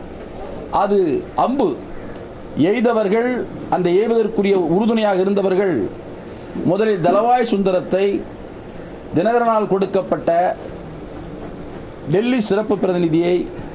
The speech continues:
உடனடியாக முதலமைச்சர் என்ற நிலையிலிருந்து அவரை வெளியேற்ற வேண்டும். அடுத்ததாக, இப்பொழுது அஃபிடவிட் வாங்கி கொண்டிருக்கிறார்கள்.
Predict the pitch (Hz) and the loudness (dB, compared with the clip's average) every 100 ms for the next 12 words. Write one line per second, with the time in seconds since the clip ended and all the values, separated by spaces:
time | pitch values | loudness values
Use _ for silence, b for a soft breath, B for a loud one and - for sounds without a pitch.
0 | - - 139 190 190 170 165 147 147 160 | -12 -2 0 2 2 2 4 2 2 2
1 | - - - - 196 - 139 180 190 185 | 0 -4 -10 -10 -10 -4 0 2 2 0
2 | - 165 156 139 143 151 143 131 123 123 | 2 2 2 2 2 2 2 2 2 2
3 | 147 - - 127 139 143 104 120 131 - | 2 0 0 2 2 2 2 2 2 2
4 | 98 92 76 - - - - - - - | 0 0 -2 -6 -8 -10 -10 -10 -12 -14
5 | - - - - - - - - - - | -14 -14 -14 -14 -14 -14 -12 -12 -12 -12
6 | - - - - - 139 214 220 233 196 | -10 -12 -12 -10 -2 0 0 2 2 4
7 | 165 156 185 202 - - - - - - | 2 4 2 2 -2 -8 -12 -12 -12 -12
8 | - - - - - - - - - - | -12 -12 -12 -12 -10 -10 -10 -12 -12 -14
9 | - - - - - - - 175 196 220 | -14 -14 -14 -14 -14 -14 -4 -2 0 2
10 | 226 185 180 214 226 - - - - - | 2 4 4 2 0 -6 -12 -14 -14 -14
11 | - - - - - - - - - - | -14 -14 -14 -14 -14 -14 -16 -14 -12 -4
12 | 180 208 277 262 208 208 202 180 180 165 | 0 2 4 4 4 2 2 0 0 0
13 | 151 131 98 - - | 2 0 0 -4 -8